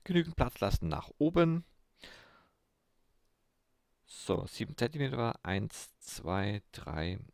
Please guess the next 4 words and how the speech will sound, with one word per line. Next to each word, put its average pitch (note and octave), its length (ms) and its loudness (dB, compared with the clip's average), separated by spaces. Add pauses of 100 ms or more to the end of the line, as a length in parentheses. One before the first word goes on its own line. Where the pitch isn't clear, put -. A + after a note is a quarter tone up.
vier, F#2 460 -10 (180)
fünf, - 440 -8
sechs, - 760 -12
sieben. F#3 420 0